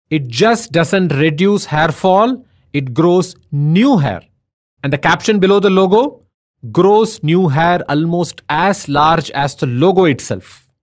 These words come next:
Indulekha seems to have consciously focused on establishing their own Ayurvedic credentials, quality of the product, and completely avoiding the battle turf laid out by Kesh King.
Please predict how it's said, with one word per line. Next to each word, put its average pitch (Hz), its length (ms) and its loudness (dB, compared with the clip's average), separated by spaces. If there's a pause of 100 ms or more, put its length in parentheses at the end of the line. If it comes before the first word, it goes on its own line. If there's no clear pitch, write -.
(220)
Indulekha 277 480 2
seems 214 280 -2
to 233 80 2
have 202 160 -2
consciously 214 640 0
focused - 440 -4
on 175 200 -2
establishing 190 880 -2 (160)
their 147 280 0
own 202 360 2
Ayurvedic 175 600 0
credentials, 147 720 -4 (520)
quality 233 420 2
of 180 160 -2
the 147 80 -6
product, 139 520 -2
and 147 200 -6
completely 202 680 -2
avoiding 180 600 0
the 135 80 -2
battle 156 380 -2
turf 175 360 -2
laid 147 280 0
out 165 180 0
by 143 100 -4
Kesh 151 340 -4
King. - 180 -20